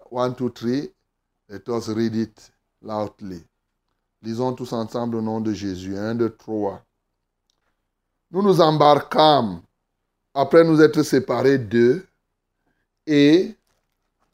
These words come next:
nous allâmes directement à Kos. Le lendemain, à Rhodes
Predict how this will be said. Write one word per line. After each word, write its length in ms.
nous 540
allâmes 800
directement 1300
à 180
Kos. 680
Le 100
lendemain, 840
à 140
Rhodes 520